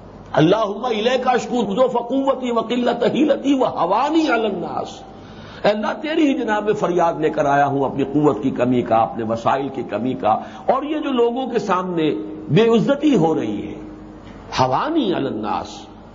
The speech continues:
یہ ہون کسے کہتے ہیں؟ یہ وہی رسوائی تو ہے، لوگوں کے سامنے جو رسوائی ہو رہی ہے۔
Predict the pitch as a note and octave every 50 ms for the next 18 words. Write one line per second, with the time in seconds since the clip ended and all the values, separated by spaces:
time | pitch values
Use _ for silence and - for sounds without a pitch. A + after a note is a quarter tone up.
0 | - - - C3+ C#3 A2+ G#2+ C3 F3 G#3+ B3+ B3 A#3+ - - - - B4+ - -
1 | - - - G2+ - - - - - - - - - A2+ G#2+ G#2+ C#3+ D#3+ D#3+ D3+
2 | - - - A2 - C#4+ - - G#4 - - - - - - - - - - -
3 | B2 C#3 D#3+ A3 C4 C4 C4 A#3 - - - - - - C#5+ C#5+ B4+ F4+ - -
4 | - - - - - - C5 - - - - - - -